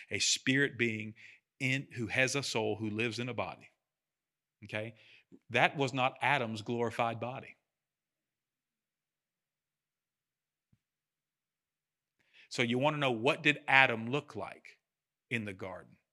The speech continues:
I think there's some differences,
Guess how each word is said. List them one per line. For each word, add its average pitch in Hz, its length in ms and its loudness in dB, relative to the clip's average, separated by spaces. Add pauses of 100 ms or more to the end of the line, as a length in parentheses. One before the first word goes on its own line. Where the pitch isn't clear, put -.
(1700)
I 107 60 -2
think 151 220 -2
there's 127 160 0
some 160 460 0
differences, 117 840 -2